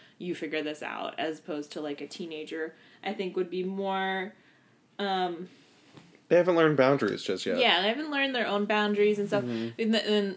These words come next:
Speaker 1: and, um, yeah, because a lot of, like, shutting people down in conversation isn't necessarily even about, like, "I'm not responsible for your learning of this," or whatever.
Speaker 2: Yeah.
Speaker 1: It's literally just like,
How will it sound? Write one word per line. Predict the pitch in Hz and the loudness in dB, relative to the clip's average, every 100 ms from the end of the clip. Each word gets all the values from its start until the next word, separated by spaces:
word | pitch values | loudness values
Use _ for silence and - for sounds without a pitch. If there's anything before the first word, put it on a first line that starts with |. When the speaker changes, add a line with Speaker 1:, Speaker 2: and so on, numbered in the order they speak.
| - | 0
Speaker 1:
and, | 185 180 180 170 - | 2 2 0 -4 -2
um, | 175 160 160 160 170 - _ - _ _ _ _ _ _ - _ | 0 0 -2 -6 -14 -18 _ -20 _ _ _ _ _ _ -20 _
yeah, | 262 208 | 2 4
because | 220 254 233 | 2 0 0
a | |
lot | 220 208 208 | 4 4 4
of, | 214 208 | 2 2
like, | 196 170 170 - | 2 2 2 -2
shutting | - 196 180 180 | -4 -2 -4 -6
people | 180 180 170 165 | -8 -8 -6 -6
down | 165 156 156 | -4 -4 -6
in | |
conversation | 156 156 156 156 147 170 156 | -6 -6 -4 -2 -2 -2 -8
isn't | 165 160 | -8 -6
necessarily | - 170 170 175 160 160 151 | -6 -6 -8 -8 -6 -4 -4
even | 151 156 | -4 -6
about, | 147 143 143 - | -8 -6 -6 -4
like, | 151 139 139 - - - - - 175 | -4 -2 -4 -8 -20 -20 -20 -16 -2
"I'm | 180 165 | 0 0
not | 139 | 0
responsible | 160 - 147 147 156 151 | -2 -4 -8 -6 -6 -6
for | 175 | -6
your | 147 147 147 - | -6 -4 -4 -6
learning | 151 143 143 151 170 | -8 -8 -6 -6 -6
of | 180 | -2
this," | 202 208 - | 0 0 0
or | 208 | 4
whatever. | 156 123 208 | 6 8 6
Speaker 2:
Yeah. | - | 2
Speaker 1:
It's | 180 - | -4 -4
literally | 175 165 160 151 | -2 -2 -4 -4
just | 180 | -4
like, | 156 147 | -6 -6